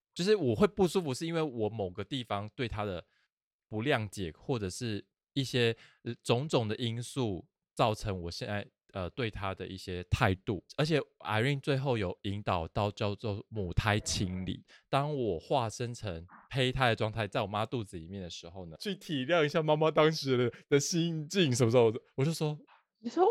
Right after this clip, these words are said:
Speaker 2: 张安迪，我本人想象力很糟欸，<laughs> 很差欸。<laughs> 我超不会想象的耶。
Speaker 1: 所以你看，我当时，哦，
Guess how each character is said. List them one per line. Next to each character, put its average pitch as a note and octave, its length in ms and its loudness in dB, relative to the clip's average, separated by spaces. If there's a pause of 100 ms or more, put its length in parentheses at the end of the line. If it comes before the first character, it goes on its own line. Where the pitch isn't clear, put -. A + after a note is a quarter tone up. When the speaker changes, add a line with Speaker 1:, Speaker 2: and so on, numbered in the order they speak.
(140)
Speaker 2:
张 C4+ 160 12
安 C#4+ 140 12
迪， A#3+ 120 8
我 A#3 100 12
本 A#3 300 10
人 G#3+ 240 6
想 F#3 280 4
象 A#3+ 220 8
力 B3+ 120 8
很 F#3 440 8 (300)
糟 G#3+ 320 12
欸， A3+ 320 12
<laughs> - 160 -2
很 - 160 4 (300)
差 G3 320 12
欸。 D#4 140 12
<laughs> - 60 12 (1900)
我 - 100 0
超 C#4 460 10
不 G3+ 120 2
会 G#3 140 10
想 D#3 240 4
象 D3+ 260 4
的 B2+ 260 6
耶。 A2 100 4
Speaker 1:
所 G3+ 120 6
以 G#3+ 60 6
你 F#3+ 60 6
看， F#3+ 220 4 (320)
我 C#3+ 140 8
当 D#3+ 260 8
时， D#3+ 320 0
哦， F#3 140 0